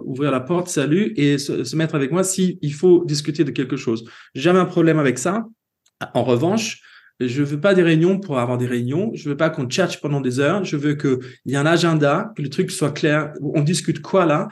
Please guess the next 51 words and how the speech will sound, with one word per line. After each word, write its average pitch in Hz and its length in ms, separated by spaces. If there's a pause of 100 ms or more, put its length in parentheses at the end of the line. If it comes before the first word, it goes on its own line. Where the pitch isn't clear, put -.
(220)
Et 127 80
ça 151 140
part 151 180
pas 175 100
dans 160 140
tous 170 100
les 151 100
sens. 110 320
Donc, 143 300
pour 170 100
moi, 180 140
il - 60
faut 170 160
que - 60
ça 151 60
soit 147 140
organisé. 135 760 (180)
Je - 100
peux 151 100
faire 143 160
douze 165 300
mille 202 100
réunions 170 340
s'il 143 200
faut, 202 400 (260)
mais 175 360
il 160 100
faut 196 180
qu'ils 147 140
servent 180 220
à - 20
quelque 151 240
chose. - 160
De 160 80
faire 175 180
des 160 100
réunions 170 320
chaque 175 280
semaine 160 320
juste 202 280
pour 175 100
les 139 100
faire, 208 380 (360)
euh, 139 320
c'est - 480
pas 170 120
ma, 151 340
ma 127 260
policy 143 480
du 131 320
tout. 131 240